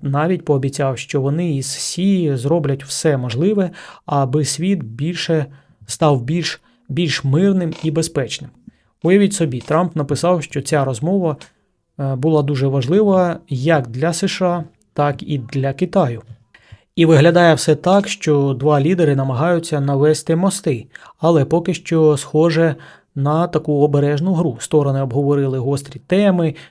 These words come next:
як от, наприклад, фентаніл, що став, до речі, глобальною проблемою в світі. Але чи справді вони зможуть зробити світ безпечним? Питання відкрите, але ми згодом побачимо.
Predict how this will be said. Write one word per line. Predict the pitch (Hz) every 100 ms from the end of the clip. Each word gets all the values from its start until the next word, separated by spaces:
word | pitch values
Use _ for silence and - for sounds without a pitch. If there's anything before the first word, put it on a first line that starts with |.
| _
як | 147 143
от, | 139
наприклад, | 135 147 143 139
фентаніл, | - - 151 139 151 156 143
що | 139 143
став, | - 147 135
до | 135
речі, | 143 139 143
глобальною | 117 143 147 139 139
проблемою | 139 147 139 139 135 135
в | 127
світі. | - 151 139 143 135 - - - - _ _ _
Але | 170 185
чи | 196 190
справді | - 185 160 131
вони | 131 135 143
зможуть | 123 151 147 123 113
зробити | 131 139 147 139 135
світ | - 151 113
безпечним? | 131 131 - 220 214 147 120 - - _ _ _ _ _
Питання | - - 147 135 131
відкрите, | 135 - 190 208 147
але | 135 151
ми | 185 160 160
згодом | 113 147 156 160
побачимо. | 180 170 135 139 113